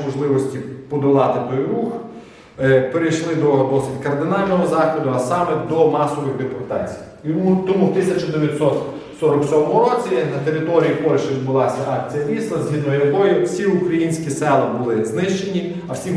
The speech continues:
українців переселили на захід і на північ, е, Польської Республіки. І таким чином вже на початку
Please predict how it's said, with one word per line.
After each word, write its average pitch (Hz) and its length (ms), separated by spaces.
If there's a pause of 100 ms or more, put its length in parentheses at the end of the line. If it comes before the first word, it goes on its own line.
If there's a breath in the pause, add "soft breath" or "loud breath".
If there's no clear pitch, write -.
українців 170 460
переселили 151 600
на 127 500
захід 185 420 (120)
і 135 40
на 131 60
північ, 160 440 (600 loud breath)
е, 120 100
Польської 120 540
Республіки. 117 480 (640 loud breath)
І 165 60
таким 208 280
чином 202 360
вже 170 160
на 156 300
початку 127 460